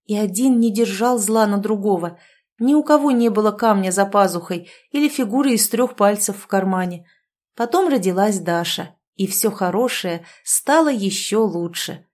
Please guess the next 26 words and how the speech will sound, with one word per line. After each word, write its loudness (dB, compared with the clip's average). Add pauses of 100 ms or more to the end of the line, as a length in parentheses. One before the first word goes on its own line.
(400)
Дашуля -2
поразила 0
меня 2
в -4
самое 0
сердце. -2 (420)
Не 4
знаю, 0
каково -2
это — -4 (200)
любить 0
собственного -2
ребенка, -2 (340)
но 0
если 0
это -2
еще -2
более 2
сильное 0
чувство, -6 (420)
то, 0
боюсь, 0
такого 0
мне 2
не 2
выдержать. -4